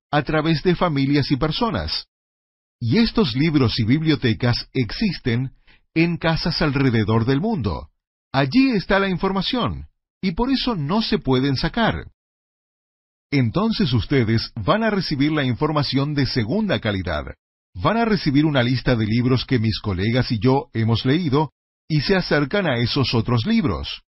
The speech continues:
Entonces les vamos a dar muchas de estas herramientas cuando se vayan.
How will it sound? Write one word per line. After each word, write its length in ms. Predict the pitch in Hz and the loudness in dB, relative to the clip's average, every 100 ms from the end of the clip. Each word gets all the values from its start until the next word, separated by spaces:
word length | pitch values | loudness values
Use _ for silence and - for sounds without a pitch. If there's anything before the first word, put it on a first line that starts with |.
| _ _ _ _ _ _ - | _ _ _ _ _ _ -2
Entonces 580 | 165 180 247 233 226 - | -2 0 0 0 -2 2
les 240 | 139 92 | 2 2
vamos 300 | 147 196 175 | 0 0 0
a 60 | 147 | 0
dar 220 | 135 135 | 2 2
muchas 500 | 123 165 220 151 110 | 0 -2 0 0 0
de 140 | 120 | 0
estas 260 | 120 127 110 | 0 0 0
herramientas 560 | 131 160 135 131 165 - | 0 0 0 0 -2 0
cuando 240 | 147 139 | -2 0
se 140 | 151 | -2
vayan. 500 | 185 226 110 82 - | 0 0 0 -4 -8